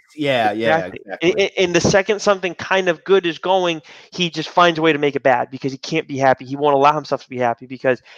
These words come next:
Speaker 2: that means he's being happy without his dad there, and he feels guilty for that. So, I
Speaker 1: Right.
Speaker 2: mean, that, that, that just spoke, I don't know, that, that, I, that's the kind of stuff that just sticks out.
Speaker 1: Yeah, yeah, and I thought,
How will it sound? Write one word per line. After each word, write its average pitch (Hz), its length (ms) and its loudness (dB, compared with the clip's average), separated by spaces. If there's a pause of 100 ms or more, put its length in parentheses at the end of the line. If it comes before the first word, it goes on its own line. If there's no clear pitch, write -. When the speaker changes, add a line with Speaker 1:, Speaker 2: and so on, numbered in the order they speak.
(260)
Speaker 2:
that 160 140 4
means 165 180 -2
he's 156 160 -8
being 147 260 -2
happy 135 480 0 (240)
without 143 300 6
his 127 160 -2
dad 127 320 4
there, 117 300 -4 (260)
and 135 80 -4
he 127 140 -6
feels 123 240 -4
guilty 127 320 -2
for - 120 -16
that. - 200 -10 (560)
So, - 180 -8
I - 120 2
Speaker 1:
Right. 151 80 -4
Speaker 2:
mean, 147 100 -6
that, 120 240 -10
that, 156 180 0
that 165 220 4
just 156 140 -8
spoke, 139 340 -2
I 151 100 6
don't 151 80 2
know, 151 120 4
that, 139 180 2
that, 147 180 2
I, 147 120 4
that's 156 220 2
the 170 80 -4
kind 147 200 0
of 127 40 -10
stuff - 200 0
that 127 180 -2
just - 380 -14 (400)
sticks - 340 -8
out. 127 240 -2 (1080)
Speaker 1:
Yeah, 240 320 6
yeah, 233 160 4
and 160 80 0
I 175 80 4
thought, 214 260 2